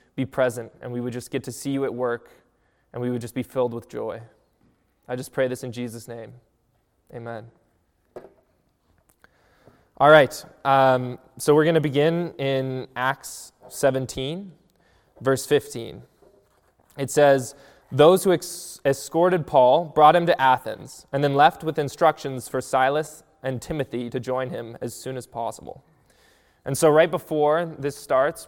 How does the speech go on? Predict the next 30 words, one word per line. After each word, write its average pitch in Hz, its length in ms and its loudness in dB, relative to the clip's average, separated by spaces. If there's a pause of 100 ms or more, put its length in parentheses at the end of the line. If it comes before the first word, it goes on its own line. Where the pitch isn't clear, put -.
Paul 160 400 0
has 139 180 -10
been, 139 340 -2 (380)
um, 117 520 -8
you 131 120 -6
know, 127 100 -4
in 127 100 -4
Macedonia 151 760 0
and 139 200 -2
Berea, 143 440 0
and 139 180 -4
he 135 120 -6
has 131 120 -4
been 131 300 -6 (240)
preaching 180 320 0
the 165 80 2
gospel, 165 460 6
and 147 100 -4
there 139 120 -2
are 135 60 -2
Jews 156 480 0
who 143 320 -4
have 139 180 -2
come 156 200 -2
against 147 320 -2
him 180 340 -6
because 135 240 -6
they 139 80 -4
were 135 100 -2
jealous, 135 540 -2